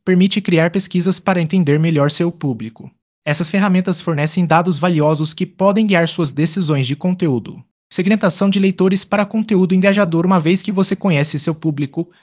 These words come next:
a segmentação se torna fundamental. Isso significa dividir seus leitores em grupos menores com interesses semelhantes.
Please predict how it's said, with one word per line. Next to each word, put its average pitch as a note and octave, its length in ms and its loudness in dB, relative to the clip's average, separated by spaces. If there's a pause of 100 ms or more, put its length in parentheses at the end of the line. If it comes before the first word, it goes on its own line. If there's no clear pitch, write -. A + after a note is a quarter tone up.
a D#3 80 -2
segmentação G3 640 0
se G3 160 -4
torna F3+ 320 2
fundamental. F3 880 0 (340)
Isso E3+ 220 -2
significa F#3+ 580 0
dividir E3 400 0
seus D#3+ 280 -4
leitores F#3 420 0
em G3 80 2
grupos D#3 360 -2
menores D3 460 0
com G3+ 160 -2
interesses G3 500 0
semelhantes. F3+ 840 0